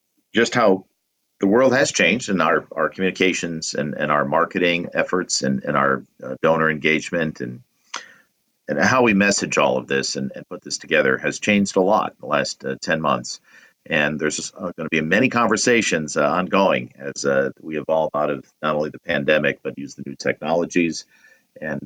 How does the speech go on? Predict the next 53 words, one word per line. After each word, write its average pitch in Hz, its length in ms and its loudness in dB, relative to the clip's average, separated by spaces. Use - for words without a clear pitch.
uh, 69 80 2
what 73 200 -4
we've 78 180 -12
learned, 80 500 0
um, 65 400 -20
about 76 280 0
ourselves 69 640 0
as, - 400 -12
as - 180 -14
human 78 280 -6
beings, 78 440 -6
social 73 380 -2
creatures 82 500 -6
that 67 180 -6
we 69 180 -10
are. 50 200 -8
So, 110 320 4
uh, 95 240 4
we'd 101 180 2
love 110 260 4
people 107 340 2
to 98 200 2
get 98 180 2
in 92 60 -4
touch 98 300 0
with 95 140 -4
you 104 280 4
and, 76 280 -4
and 80 180 -18
learn 87 200 -6
a 90 40 -6
little 87 220 -8
bit 76 180 -2
more 80 240 -4
about, 73 360 0
um, 65 240 -2
how 90 160 -2
you 80 180 0
can 73 180 -4
help 69 320 -2
them. 82 360 0
And, 73 260 -2
uh, 78 80 2
Michael, 101 400 2
how 101 160 2
can, 92 260 0
uh, 90 120 0
folks 92 260 -2
get 90 140 0
a 87 40 2
hold 90 240 -2
of 85 80 -10
you? 104 280 0